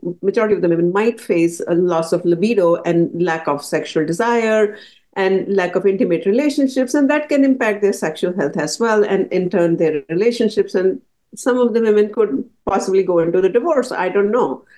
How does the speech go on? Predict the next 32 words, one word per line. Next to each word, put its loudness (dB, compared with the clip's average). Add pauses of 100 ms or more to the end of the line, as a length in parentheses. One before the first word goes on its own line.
(140)
But, -2
you 0
know, 2
there 2
is 6
a 2
suggestion -2
on 0
all -2
that, -6
right? -2 (260)
And 2
these 2
are 2
very 0
taboo -2 (120)
topics -4
that -4
people 2
or -2
couples 0
or 2
women 2
don't 0
really 0
feel 0
very 0
comfortable 0
talking -2
about -2
it. -8 (460)
Um, 0